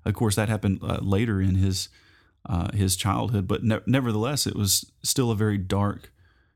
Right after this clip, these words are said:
dark world. There was chaos and confusion in the small town of Bethlehem. It was a small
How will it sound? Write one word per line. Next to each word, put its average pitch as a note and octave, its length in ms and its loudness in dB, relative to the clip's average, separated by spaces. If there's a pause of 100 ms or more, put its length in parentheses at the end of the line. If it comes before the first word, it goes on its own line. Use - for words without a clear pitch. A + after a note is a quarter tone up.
(140)
dark F#2+ 280 0
world. F#2 360 0
There F#2+ 100 2
was F#2 160 0
chaos A2 540 0
and F#2+ 140 0
confusion G2+ 680 0
in F2+ 140 0
the F2+ 100 2
small G2 280 0
town G2 220 0
of F2+ 140 0
Bethlehem. G2+ 580 2
It F#2 100 -4
was F#2 140 -4
a F2+ 80 2
small G#2 420 0